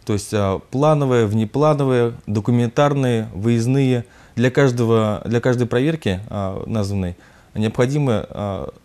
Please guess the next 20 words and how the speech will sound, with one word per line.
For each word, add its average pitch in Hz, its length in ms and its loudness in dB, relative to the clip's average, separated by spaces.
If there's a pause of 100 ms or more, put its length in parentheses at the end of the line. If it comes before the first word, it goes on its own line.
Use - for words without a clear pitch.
(100)
основания. 98 600 -2 (320)
Соответственно, 107 640 -2 (500)
а, 104 100 -4
органы 131 400 4
прокуратуры, 113 640 0 (100)
а, 104 140 -2
согласовывают 110 640 0
как 98 160 -6
и 104 40 -2
плановые, 151 440 0
так - 180 -6
и 110 60 -2
внеплановые 104 480 -2
проверки. 87 500 -6 (400)
А, 95 320 2 (140)
что 139 180 0
касается 135 420 2
плановых 113 440 2
проверок, 95 500 0
а, 92 540 -2